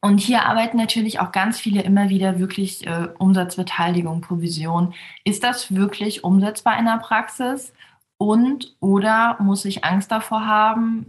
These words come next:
dass ich dann quasi, äh, Konkurrenz entstehen habe unter den Mitarbeiterinnen? Muss ich Angst davor haben, dass vielleicht mein eigenes Gehalt als Chefin darunter leidet?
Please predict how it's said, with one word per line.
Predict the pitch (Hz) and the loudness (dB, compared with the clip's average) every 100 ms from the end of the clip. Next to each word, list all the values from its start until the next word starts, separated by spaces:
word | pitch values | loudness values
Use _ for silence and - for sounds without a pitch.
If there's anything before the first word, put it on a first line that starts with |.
| 196 | -4
dass | 190 190 - | -2 -2 -4
ich | 202 202 | -4 -4
dann | - 190 196 | -2 0 0
quasi, | 196 - 180 185 185 190 185 185 180 - | -2 0 2 2 0 -2 -2 -2 -4 -4
äh, | 180 175 | -2 -2
Konkurrenz | 170 180 175 165 - 208 254 - | -2 0 0 -2 -2 0 0 -2
entstehen | 196 196 - 196 190 190 185 | -2 -2 -2 -2 0 0 2
habe | 180 180 175 175 175 175 - - _ | 2 2 2 0 0 -2 -8 -20 _
unter | 226 262 254 | 0 2 2
den | 202 190 | 2 2
Mitarbeiterinnen? | 185 180 175 170 175 175 165 165 160 160 170 - - - | 2 0 0 0 0 -4 -6 -4 -4 -6 -8 -18 -20 -2
Muss | 180 | 0
ich | 185 175 | 0 -2
Angst | - 175 175 | 0 0 0
davor | 180 175 180 | -4 -2 -2
haben, | 175 170 | 0 0
dass | 165 165 | -2 -6
vielleicht | - 175 156 151 - | -6 -4 -2 -4 -6
mein | 165 156 151 - | 0 0 0 0
eigenes | 160 208 240 233 233 | -2 2 2 2 0
Gehalt | 185 180 185 185 | -6 -2 -4 -4
als | 165 - | -8 -4
Chefin | 233 240 226 | -4 -2 0
darunter | 202 202 196 196 180 | 0 0 0 0 0
leidet? | 180 180 180 175 175 | 2 0 0 -2 -4